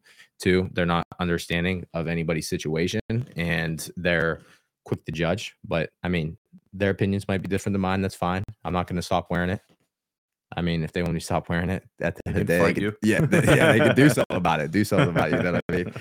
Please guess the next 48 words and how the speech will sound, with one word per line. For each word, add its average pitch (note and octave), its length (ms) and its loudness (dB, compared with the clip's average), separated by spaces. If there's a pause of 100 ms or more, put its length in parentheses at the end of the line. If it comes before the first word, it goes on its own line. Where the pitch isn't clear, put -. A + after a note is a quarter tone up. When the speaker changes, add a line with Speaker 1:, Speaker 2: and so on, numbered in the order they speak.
(160)
Speaker 2:
<laughs> - 220 -20
Speaker 1:
But, F2+ 220 0
uh, E2+ 260 0 (680)
regardless, G2+ 600 2 (1300)
I'm F#2+ 180 2
not F2+ 160 2
gonna D#2+ 140 -6 (100)
stop D#2 260 -2
wearing D#2 220 -4
it. - 60 -12
This E2 200 -8
is, D#2+ 240 -10 (160)
like, D#2 220 -4 (960)
my E2+ 200 0
way E2+ 180 2
of D#2+ 140 -8
keeping F2 260 -4
him D#2 120 -4
close. D#2+ 340 -4
And D#2 100 -6
during E2 220 -4
fight E2 240 -2
week, E2 220 -4
I D2+ 80 -2 (100)
always D#2+ 180 -4
wear E2 140 -2
this. D#2+ 120 -6
I D#2+ 40 -6
wear E2 180 -2
this E2 140 -6
to - 100 -12
the - 80 -8
cage, E2+ 480 -4 (440)
uh, D2+ 280 -2 (100)
or E2+ 80 -2
right F#2 260 2
before F2 240 -4
walk, E2+ 320 0
walkouts, F2 500 -2
and D#2 100 -4
I D#2 60 -4
put E2+ 200 -6
it D#2 80 -2
around D#2+ 200 -2
one E2+ 140 -4
of F2+ 100 -4
my E2 120 -4
coach's - 500 -10